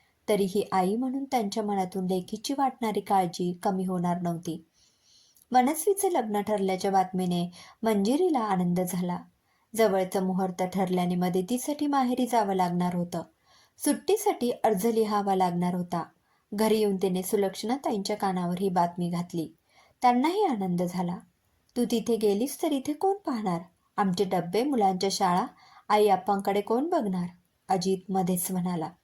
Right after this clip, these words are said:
"तू इथली काळजी करू नकोस, मी बघते सगळं. लग्नाचे दिवस परतून येत नसतात. आपण जितकी मदत करू तितकीच कमी पडते. एकुलत्या एक बहिणीचं लग्न आहे, तू निश्चिंत मनाने जा,"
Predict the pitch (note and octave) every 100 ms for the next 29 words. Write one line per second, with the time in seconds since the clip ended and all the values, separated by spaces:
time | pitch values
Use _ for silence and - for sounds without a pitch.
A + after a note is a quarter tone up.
0 | _ _ - - _ _ D#4 D4+ - C4+
1 | E4+ G4+ E4+ C#4+ A#3 G3 F#3 F3+ F3 D4
2 | - _ _ _ _ A3+ A3 G3+ - F#3+
3 | F#3 F3+ F3 F3 _ _ _ _ G#3+ G3+
4 | G3 F#3 G3 G3 F#3+ F#3+ - G3 F3+ B3+
5 | D#4 B3+ F#3+ F3+ - F#3 - - _ _
6 | A3 A3 G#3 G#3+ F3+ - C#4+ D#4+ D4+ C#4+
7 | C#4 C4+ C#4+ C#4 - - G#3+ - G3+ F#3
8 | F3+ F3 E3+ E3+ F3 _ _ _ _ G#3+
9 | G3+ G#3 F#3+ F#3+ F3+ F3+ F#3 F#3 F#3 -
10 | F#3 F3 F3 F3 E3 F3 E3+ - - A#3+
11 | A#3 A3+ - E4+ G4 G4 D#4+ G3+ E3 E3
12 | -